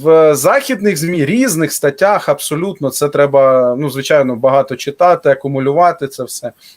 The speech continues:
Ну, але, по суті, е, багато скептицизму дійсно було на сторінках щодо пропозиції України.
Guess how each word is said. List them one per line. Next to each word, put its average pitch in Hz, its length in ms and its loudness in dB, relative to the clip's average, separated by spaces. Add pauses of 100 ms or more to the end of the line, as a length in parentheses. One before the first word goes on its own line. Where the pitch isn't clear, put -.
Ну, 196 260 -2
але, 180 240 2
по 180 180 -2
суті, 220 480 -4
е, 180 80 -4 (920)
багато 175 580 0
скептицизму 160 960 -4
дійсно 143 460 -8
було 143 380 -2
на 131 120 -2
сторінках 143 760 -2 (360)
щодо 151 600 2
пропозиції 160 800 -4
України. 147 680 -4